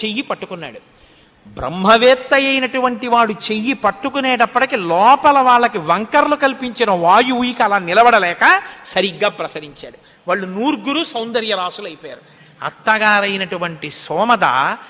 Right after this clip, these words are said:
పరమ సంతోషంతో కౌగిలించుకుని కోడళ్ళని ఇంటికి తీసుకుని వెళ్ళింది.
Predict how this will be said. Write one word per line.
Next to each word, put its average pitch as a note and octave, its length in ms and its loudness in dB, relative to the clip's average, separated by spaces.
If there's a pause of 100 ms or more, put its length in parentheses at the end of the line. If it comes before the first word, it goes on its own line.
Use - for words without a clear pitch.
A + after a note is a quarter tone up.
(360)
పరమ G#3+ 260 0
సంతోషంతో A#3 840 -4
కౌగిలించుకుని G#3+ 800 -2
కోడళ్ళని F#3 640 -2
ఇంటికి F3+ 340 -10
తీసుకుని F3 440 -12
వెళ్ళింది. B2+ 540 -14